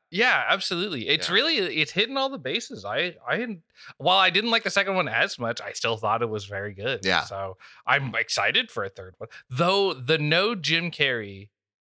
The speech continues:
Speaker 1: is a bit of a bummer.
Speaker 2: I'm, I'm, I'm really confused as to how that's gonna go. 'Cause, like, now we have to come up with a story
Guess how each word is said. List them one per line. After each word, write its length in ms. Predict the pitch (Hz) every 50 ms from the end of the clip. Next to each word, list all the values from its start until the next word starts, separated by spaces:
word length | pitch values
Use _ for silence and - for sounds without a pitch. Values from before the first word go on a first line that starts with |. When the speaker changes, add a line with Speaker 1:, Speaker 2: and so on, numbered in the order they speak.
| _ _ _
Speaker 1:
is 140 | 139 127 117
a 80 | 123 98
bit 200 | 95 120 110 110
of 120 | 98 101
a 60 | 101
bummer. 400 | 85 95 92 87 - - - - _ _ _ -
Speaker 2:
I'm, 400 | 123 143 151 156 151 147 143 - -
I'm, 400 | - 127 139 139 139 135 131 123 - -
I'm 180 | 120 120 117
really 240 | 113 123 123 135 131
confused 560 | - 143 127 117 - - 117 120 117 110 -
as 180 | 101 95 92 -
to 100 | - 90
how 180 | 82 90 87 85
that's 240 | 80 85 80 - -
gonna 220 | - 85 80 78
go. 580 | - - 87 85 80 76 73 - - - - _
'Cause, 220 | - 104 90 -
like, 160 | 92 90 87 92
now 200 | 95 92 95 95
we 100 | 101 90
have 180 | 95 92 -
to 100 | - 92
come 200 | - 95 87 87
up 160 | 85 82 -
with 160 | 85 85 - 82
a 80 | 78
story 580 | - - - 87 85 82 82 80 78 76 73